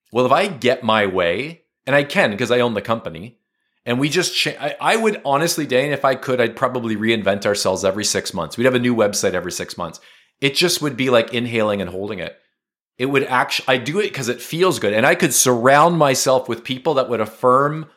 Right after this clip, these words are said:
my decisions. We would just fail long term. So, and, and, and one thing I would say organizationally is, if you aren't able to identify and manage some of these key tensions,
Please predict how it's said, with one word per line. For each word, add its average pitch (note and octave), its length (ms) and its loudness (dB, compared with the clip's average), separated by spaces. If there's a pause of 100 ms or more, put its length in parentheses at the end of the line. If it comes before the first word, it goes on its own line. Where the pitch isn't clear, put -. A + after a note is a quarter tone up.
my A2+ 140 4
decisions. A2+ 720 -4 (520)
We C#3+ 120 2
would E3+ 140 6
just C3 240 -2
fail A#2+ 300 2
long F#2 260 -2
term. F2 360 -8 (640)
So, B2+ 360 4 (580)
and, D3+ 240 -2
and, D3 260 -2
and C#3+ 180 -4
one D#3+ 180 2
thing F3 200 0
I C#3+ 80 4
would B2 160 0
say A2 560 0
organizationally A2 960 -4
is, F#2+ 440 -6 (360)
if F3+ 300 0
you F3+ 260 -2
aren't C3+ 360 2
able A#2+ 400 2
to G#2+ 240 -2
identify G#2 580 0
and G2+ 220 -4
manage G2 300 -6
some G2+ 200 -4
of F#2+ 60 -6
these F#2 180 -8
key - 180 -8
tensions, A2+ 600 -6